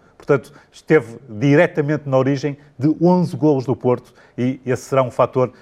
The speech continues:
a seu favor. Contra ele, eh, está a, a tal seca goleadora e o facto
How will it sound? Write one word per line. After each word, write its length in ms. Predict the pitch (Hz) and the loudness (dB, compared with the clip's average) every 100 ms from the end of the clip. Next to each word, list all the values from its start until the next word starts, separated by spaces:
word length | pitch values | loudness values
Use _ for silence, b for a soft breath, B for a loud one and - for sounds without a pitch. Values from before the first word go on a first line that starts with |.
| B | B
a 80 | 120 | -2
seu 160 | 139 | -2
favor. 400 | 120 120 98 92 - B B B - | -2 0 0 -2 -2 B B B -2
Contra 320 | 160 156 165 | -2 2 4
ele, 300 | 156 120 87 B B | 4 2 -2 B B
eh, 160 | 110 110 | 0 0
está 360 | - 160 123 | 2 2 2
a, 360 | 90 101 104 110 | 2 -2 -4 -4
a 40 | |
tal 360 | 107 120 110 95 | 0 2 2 -2
seca 400 | - - 143 120 | -8 -2 -2 -2
goleadora 640 | 104 123 131 127 143 165 - B B | -2 2 2 2 0 -2 -8 B B
e 100 | 156 | -2
o 60 | |
facto 420 | 147 147 131 - | 0 0 0 -4